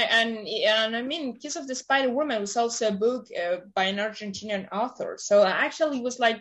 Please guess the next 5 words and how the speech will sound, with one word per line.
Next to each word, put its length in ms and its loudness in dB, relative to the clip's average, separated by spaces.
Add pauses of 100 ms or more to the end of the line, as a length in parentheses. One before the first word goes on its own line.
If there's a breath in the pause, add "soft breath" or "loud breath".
(120)
you 280 -8
really 540 -4 (300)
understand 920 -2
of 160 0
saying 560 2